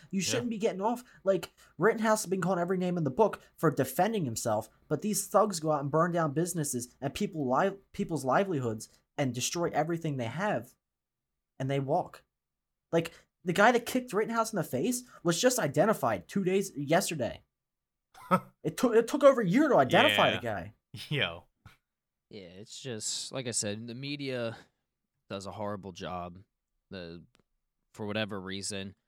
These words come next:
Speaker 3: like, for whatever reason, they wanna talk about Rittenhouse, and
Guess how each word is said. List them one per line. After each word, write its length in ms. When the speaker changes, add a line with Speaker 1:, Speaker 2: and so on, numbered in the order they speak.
Speaker 3:
like, 300
for 120
whatever 320
reason, 360
they 120
wanna 160
talk 280
about 260
Rittenhouse, 580
and 240